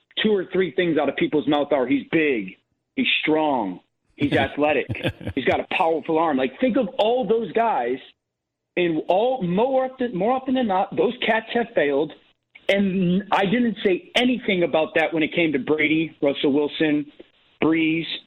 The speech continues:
Speaker 1: Big Ben. I didn't say anything about that because that stuff doesn't matter.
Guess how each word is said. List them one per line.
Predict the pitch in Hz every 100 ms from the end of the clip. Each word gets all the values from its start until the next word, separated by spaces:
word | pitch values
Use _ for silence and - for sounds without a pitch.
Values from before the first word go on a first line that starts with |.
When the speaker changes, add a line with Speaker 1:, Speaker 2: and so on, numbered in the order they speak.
| -
Speaker 1:
Big | 151 117
Ben. | 160 165
I | 165
didn't | 240 -
say | 269 254 233
anything | 285 233 240
about | 180 156 127 127
that | 107 -
because | 156 196 165
that | 220 226
stuff | - 233 -
doesn't | 226 226 175
matter. | 190 226 226 113